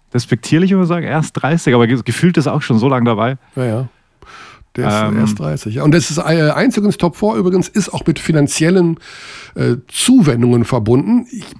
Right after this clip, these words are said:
Speaker 2: bin
Speaker 1: Mhm.
Speaker 2: noch nicht genau über die Höhe informiert, aber ich glaub, irgendwas im Bereich zwischen fünfunddreißig und fünfzigtausend Euro bekommt so ein Verein, wenn er im Top Four spielt erstmal.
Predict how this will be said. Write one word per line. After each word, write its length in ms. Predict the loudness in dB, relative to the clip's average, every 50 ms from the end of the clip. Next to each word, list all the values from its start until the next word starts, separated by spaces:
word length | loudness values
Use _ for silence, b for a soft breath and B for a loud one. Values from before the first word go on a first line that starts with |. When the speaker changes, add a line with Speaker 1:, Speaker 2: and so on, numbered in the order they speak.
| _ _
Speaker 2:
bin 120 | 2 4 6
Speaker 1:
Mhm. 60 | 6
Speaker 2:
noch 100 | 6 6
nicht 240 | 4 2 0 0 0
genau 360 | 2 4 4 4 2 2 2
über 200 | 2 2 2 2
die 240 | 2 4 4 6 6
Höhe 200 | 6 4 2 0
informiert, 640 | -2 0 0 0 0 0 0 0 2 2 0 0
aber 140 | 0 -2 0
ich 60 | 0
glaub, 220 | -2 -4 -6 -2
irgendwas 380 | 0 0 0 2 0 -2 -2 -2
im 140 | -2 0 0
Bereich 240 | 0 0 -2 -2 -2
zwischen 220 | -2 0 0 0
fünfunddreißig 520 | 0 2 0 0 0 0 -2 -2 0 0
und 60 | 0 0
fünfzigtausend 640 | 2 -2 -2 -2 -4 -8 -2 0 0 2 2 2 0
Euro 220 | 2 0 2 2 0
bekommt 320 | 0 0 0 -2 -2 -2
so 80 | -2 0
ein 140 | 0 0
Verein, 340 | -2 -2 -4 -4 -2 -2 -2
wenn 100 | -2 -2
er 60 | -2
im 140 | -2 -4 -2
Top 180 | -2 -4 -4 -4
Four 200 | -4 -4 -4 -4
spielt 440 | -4 -4 0 2 2 4 4 2 0
erstmal. 560 | -4 -10 -10 -8 -6 -6 -6 -4 -4 -6